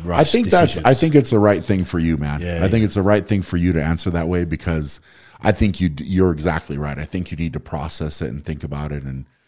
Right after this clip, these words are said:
Speaker 1: you know, I, I can, uh, tell, you know, the more I'm around you, the more that that's kind of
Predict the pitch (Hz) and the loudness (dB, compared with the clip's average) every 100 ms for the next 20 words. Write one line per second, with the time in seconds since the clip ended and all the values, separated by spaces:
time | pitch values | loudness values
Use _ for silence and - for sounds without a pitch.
0 | _ _ _ - 78 76 78 - 85 87 | _ _ _ -8 -4 -2 -4 -6 -6 -6
1 | 76 - 78 78 67 65 - - 117 101 | -8 -8 -8 -6 -6 -10 -12 -2 2 2
2 | 80 - - - _ _ 107 95 90 95 | 0 -6 -20 -20 _ _ -2 0 2 2
3 | 95 82 80 80 76 78 78 78 78 73 | 0 0 -2 -2 -4 -4 -4 -2 -4 -4
4 | 80 76 - 82 76 64 | -4 -6 -6 -6 -6 -10